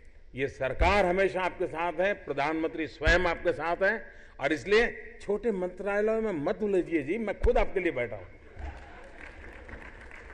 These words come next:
लेकिन मैं आपको निमंत्रण देता हूं, देश,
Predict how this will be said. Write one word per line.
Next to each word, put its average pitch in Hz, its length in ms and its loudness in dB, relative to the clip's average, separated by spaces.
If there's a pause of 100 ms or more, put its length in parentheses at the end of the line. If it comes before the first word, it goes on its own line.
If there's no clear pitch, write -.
(680)
लेकिन 196 260 6
मैं 226 100 8
आपको 220 240 6
निमंत्रण 214 400 8
देता 208 260 6
हूं, 220 180 4
देश, 175 240 4